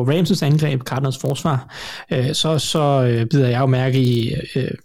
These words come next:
den ting, at jeg synes, Cardinals er utrolig afhængige af blitzen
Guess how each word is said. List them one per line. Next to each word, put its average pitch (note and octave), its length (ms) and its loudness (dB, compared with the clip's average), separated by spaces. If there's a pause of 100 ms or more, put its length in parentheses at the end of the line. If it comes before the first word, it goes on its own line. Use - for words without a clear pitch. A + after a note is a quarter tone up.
(280)
den C#3+ 120 2
ting, B2+ 300 0
at B2 140 -2
jeg B2+ 120 0
synes, - 640 0
Cardinals C3 420 0
er C3 80 -2
utrolig C3+ 420 0
afhængige B2+ 440 2
af A#2 80 -2
blitzen B2+ 400 0